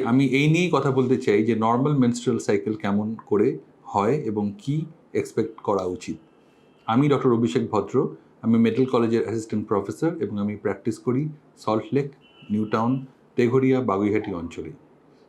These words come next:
তো আসুন আজকে জেনে নিই যে নরমাল মেনস্ট্রুয়াল সাইকেল কী এবং কীভাবে জিনিসগুলো হয়। তো প্রথমেই আপনাদেরকে বলা উচিত যে এটি কি বলা হয় ইউটেরাস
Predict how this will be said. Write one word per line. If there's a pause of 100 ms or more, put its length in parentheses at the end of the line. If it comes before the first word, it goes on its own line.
তো
আসুন
আজকে
জেনে
নিই (380)
যে
নরমাল
মেনস্ট্রুয়াল
সাইকেল
কী
এবং
কীভাবে (460)
জিনিসগুলো
হয়। (1600)
তো
প্রথমেই
আপনাদেরকে
বলা
উচিত (580)
যে (720)
এটি
কি
বলা
হয়
ইউটেরাস